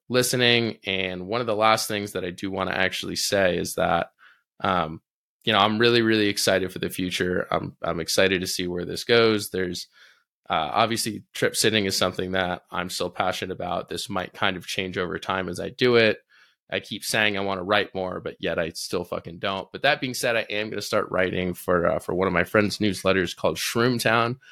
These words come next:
So you should definitely go check that out. And then I also do wanna add an element to trip sitting that I haven't quite named yet. But the original idea for the show was actually to, uh,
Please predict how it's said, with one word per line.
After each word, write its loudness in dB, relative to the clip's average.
So -4
you 0
should 0
definitely 2
go -2
check -4
that -6
out. 2
And -4
then 0
I 2
also 0
do -6
wanna -2
add 2
an -6
element -4
to -12
trip -6
sitting -2
that 0
I 2
haven't -2
quite -4
named 2
yet. 0
But 2
the 0
original 4
idea 2
for -2
the 0
show 4
was -2
actually 2
to, -2
uh, 0